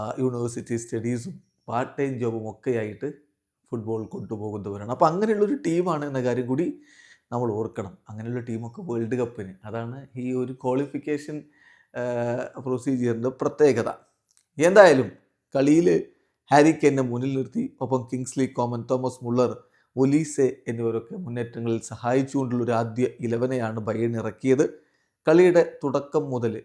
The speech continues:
ബയേണിൻ്റെ ആധിപത്യം എന്ന് പറഞ്ഞാൽ പോരാ, സമ്പൂർണ്ണ ആധിപത്യമാണ് കണ്ടത്. അതിൻ്റെ പരിണിത ഫലമായിട്ടാണ് പത്ത് ഗോൾ വർഷിച്ചിരിക്കുന്നത്. ആറാമത്തെ മിനിറ്റിൽ തന്നെ കോമനിലൂടെ അവർ ലീഡ് എടുത്തു.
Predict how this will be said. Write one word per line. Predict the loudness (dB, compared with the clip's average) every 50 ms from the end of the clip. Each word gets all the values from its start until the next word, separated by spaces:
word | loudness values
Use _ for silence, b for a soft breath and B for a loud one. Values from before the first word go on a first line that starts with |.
| -12
ബയേണിൻ്റെ | -8 -4 -2 -2 -2 -2 -4 -6 -4 -4 -2 -2 -2
ആധിപത്യം | -2 -4 -6 -8 -10 -8 -6 -6 -8 -8
എന്ന് | -6 -6
പറഞ്ഞാൽ | -6 -6 -6 -6 -8 -10 -8 -6
പോരാ, | -4 -2 -2 -4
സമ്പൂർണ്ണ | -4 -6 -8 -8 -6 -4 -2 -2 -2 -2 -2 -2
ആധിപത്യമാണ് | -2 -2 -2 -4 -6 -8 -6 -4 -4 -4 -4 -4 -4 -4
കണ്ടത്. | -6 -6 -6 -4 -4 -4 -4 -6 -8 b b b b b b -10
അതിൻ്റെ | -8 -6 -4 -2 -4 -4 -2
പരിണിത | -4 -4 -4 -4 -4 -4 -6
ഫലമായിട്ടാണ് | -6 -4 -4 -4 -4 -4 -4 -4 -6 -6 -8 -10 -14 -14 -10 -6 -4
പത്ത് | -4 -4 -6 -10 _ _ -4 -2
ഗോൾ | 0 2 4 4 4 4 2
വർഷിച്ചിരിക്കുന്നത്. | 0 -2 -4 -6 -6 -10 -6 -4 -2 -2 -2 -2 -6 -8 -10 -4 0 2 2 2 2 -2 -8 b b b b b b b b b b
ആറാമത്തെ | 6 8 10 12 12 10 10 8 4 4
മിനിറ്റിൽ | 4 2 2 0 -2 0 0
തന്നെ | -2 0 -2 -4 -4 -6 -2 0
കോമനിലൂടെ | 0 2 2 0 -2 0 0 0 0 0 0
അവർ | 0 -2 -4 -4 -2
ലീഡ് | 0 0 2 2
എടുത്തു. | 2 0 0 -2 -4 -4